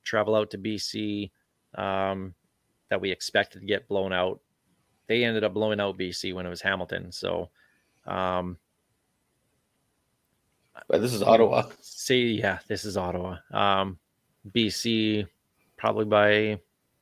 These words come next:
Speaker 1: what, eight?
Speaker 2: Nine and a half.
Speaker 1: Nine and a half, yeah. They should. They
Speaker 2: I,
Speaker 1: should absolutely
Speaker 2: they
Speaker 1: cover
Speaker 2: should.
Speaker 1: that.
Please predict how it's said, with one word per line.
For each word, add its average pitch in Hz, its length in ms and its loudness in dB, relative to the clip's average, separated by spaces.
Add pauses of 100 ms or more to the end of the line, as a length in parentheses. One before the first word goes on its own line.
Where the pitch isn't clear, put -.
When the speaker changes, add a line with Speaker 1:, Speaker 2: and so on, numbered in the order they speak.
(100)
Speaker 1:
what, 98 200 -8 (360)
eight? 123 320 -4 (1300)
Speaker 2:
Nine 120 220 8
and 147 140 12
a 127 40 10
half. 107 300 4 (300)
Speaker 1:
Nine 104 260 -2
and 104 100 -2
a 101 40 -4
half, 104 420 -4
yeah. 117 260 -2 (2500)
They 120 100 2
should. 127 360 6
They 120 80 -10
Speaker 2:
I, 127 180 10
Speaker 1:
should 123 180 4
absolutely 113 420 4
Speaker 2:
they - 60 2
Speaker 1:
cover 123 220 12
Speaker 2:
should. 101 80 4
Speaker 1:
that. 117 100 2